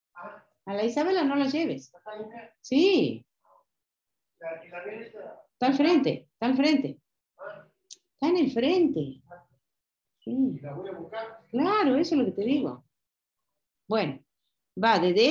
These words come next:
R cuadrado hasta cuatro, ¿sí? Bien. Acá yo me olvidaba, fíjense en que, le paso así rápido, cuando ustedes proyectan, la proyección es el círculo, ¿estamos?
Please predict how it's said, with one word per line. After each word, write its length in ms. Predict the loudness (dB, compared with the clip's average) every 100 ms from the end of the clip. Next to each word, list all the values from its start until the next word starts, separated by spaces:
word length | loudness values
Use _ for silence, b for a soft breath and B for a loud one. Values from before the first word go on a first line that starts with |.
| 4
R 100 | 2
cuadrado 420 | 2 2 2 2
hasta 300 | 0 -2 -8
cuatro, 380 | -2 -2 -2 -16 _ _
¿sí? 380 | -4 0 0 -4 _ _ _ _ _ _ -10
Bien. 380 | 0 2 2 -4 _ _ _ _ _ -6
Acá 220 | -2 2 2
yo 120 | 4
me 140 | 6 4
olvidaba, 580 | 4 4 6 4 2 0
fíjense 400 | 2 2 2 2
en 160 | 0
que, 440 | 0 -2 -2 -4 _ _ _
le 140 | -10 -6
paso 260 | -4 -2
así 220 | 0 2
rápido, 440 | 2 2 2 0 -2
cuando 220 | -2 -2
ustedes 240 | 0 0
proyectan, 1120 | 0 2 4 4 2 2 0 -4 -4 -2 -4 -8 _ _ -8
la 160 | -6
proyección 420 | 0 0 2 2
es 60 | 2
el 100 | 2
círculo, 720 | 2 4 4 0 -6 -6 -10 _ _
¿estamos? 580 | -12 -4 -2 2 2